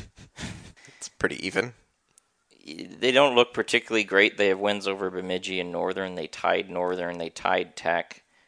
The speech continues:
Speaker 2: tied Minnesota, and then three pretty decisive losses to Cornell and Minnesota. So
Speaker 1: Hmm.
Speaker 2: they don't really look like, uh,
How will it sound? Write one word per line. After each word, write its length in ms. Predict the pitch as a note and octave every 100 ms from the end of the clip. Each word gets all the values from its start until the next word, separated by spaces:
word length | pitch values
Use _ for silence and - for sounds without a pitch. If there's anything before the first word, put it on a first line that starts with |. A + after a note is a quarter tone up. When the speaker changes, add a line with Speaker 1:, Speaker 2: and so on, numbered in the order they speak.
| _
Speaker 2:
tied 320 | - G2 F#2+
Minnesota, 500 | F#2+ F#2 F2+ F2 F2 E2
and 100 | E2+
then 160 | E2 E2+
three 320 | - G2+ G2+
pretty 300 | - - C3+
decisive 520 | G#2 - G2 - F2
losses 520 | E2+ E2 E2+ D2+ D#2+
to 100 | -
Cornell 460 | - E2+ D#2+ D#2 D#2+
and 100 | D#2+
Minnesota. 640 | C2 C2+ - E2 D2+ D#2
So 420 | - F2+ F2+ E2 - -
Speaker 1:
Hmm. 120 | A2 F#2+ _
Speaker 2:
they 100 | -
don't 140 | B2 C#3
really 200 | C#3 B2+
look 240 | A2 -
like, 320 | G2+ F#2 -
uh, 280 | F2+ F2 E2+